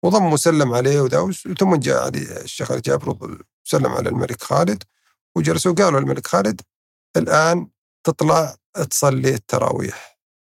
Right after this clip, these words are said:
لا، هو وصل على بدايته، يعني قبل التراويح شيء بسيط. فهم كانوا شوي وبدأوا التراويح على ما يتجهز الشيخ علي جابر. فدخل معهم في التراويح،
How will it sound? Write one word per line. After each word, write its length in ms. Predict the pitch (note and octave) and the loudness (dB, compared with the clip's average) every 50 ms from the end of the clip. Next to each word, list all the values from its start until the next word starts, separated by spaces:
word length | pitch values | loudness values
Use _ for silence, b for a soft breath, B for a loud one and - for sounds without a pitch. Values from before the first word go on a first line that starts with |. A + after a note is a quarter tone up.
| - - | 0 2
لا، 80 | E3 | 4
هو 180 | D#3+ D3 E3+ F3 | 4 4 4 2
وصل 200 | E3 - F3 - - | 2 0 -2 -2 0
على 140 | D3+ D#3 - | -2 -2 0
بدايته، 580 | - - C#3 C#3 C#3 - - C#3+ B2+ - - C#3+ | 0 2 2 0 0 0 -2 -2 -2 -2 -4 -4
يعني 160 | C3+ A#2+ C3+ | -2 -2 0
قبل 200 | - - D3+ C3+ | 0 2 2 2
التراويح 300 | C3 - D3 C#3 B2+ - | 2 2 2 2 2 0
شيء 140 | - - C3+ | -2 -6 -4
بسيط. 260 | A2+ - - - - b b b b b b b _ | -4 -6 -8 -8 -12 b b b b b b b _
فهم 220 | D#3+ F#3+ A#3 A3+ G#3 | 4 6 6 6 4
كانوا 520 | - A3 A3 A3 A3 A3+ A3 G3+ F3 E3+ | 4 4 4 6 4 4 2 0 -2 -6
شوي 280 | - - G3+ A3 A3+ G#3+ | -2 2 2 4 4 4
وبدأوا 320 | F#3+ F3+ G#3 F#3 E3+ C#3+ | 4 4 4 4 4 2
التراويح 440 | B2 - C#3 C3 C3 B2+ A#2+ G#2+ C3 | 4 2 4 4 6 4 4 2 2
على 100 | D#3 D#3+ | 2 2
ما 80 | D#3 | 2
يتجهز 400 | D3+ - D3+ C#3 D3 C3+ C3+ C3+ | 2 0 -2 -2 0 0 0 -2
الشيخ 240 | - - - - B2 | -4 -6 -6 -2 0
علي 120 | B2 C3+ C3+ | 0 2 2
جابر. 180 | C3+ E3+ E3 _ _ _ _ _ _ _ _ _ _ _ _ _ _ _ _ _ D3+ D#3 D#3+ D#3+ D#3 D#3 D#3+ D#3 - _ _ _ - D3 D3 - _ _ _ _ _ _ _ _ _ _ _ _ _ _ _ _ - | 2 2 0 _ _ _ _ _ _ _ _ _ _ _ _ _ _ _ _ _ 4 6 6 6 6 4 2 0 -4 _ _ _ -4 -4 -4 -6 _ _ _ _ _ _ _ _ _ _ _ _ _ _ _ _ 2
فدخل 400 | A#3+ A3 - - A3 A#3 A3+ A3 | 2 2 4 2 2 2 2 2
معهم 260 | G#3+ G#3 F3+ E3 E3+ | 2 2 2 2 0
في 80 | D3 D3+ | 0 -4
التراويح، 680 | C#3 - D3+ C#3+ D3 D3+ F3 G#3 A#3 G#3 - - _ | 0 2 4 4 6 4 4 4 2 0 -4 -10 _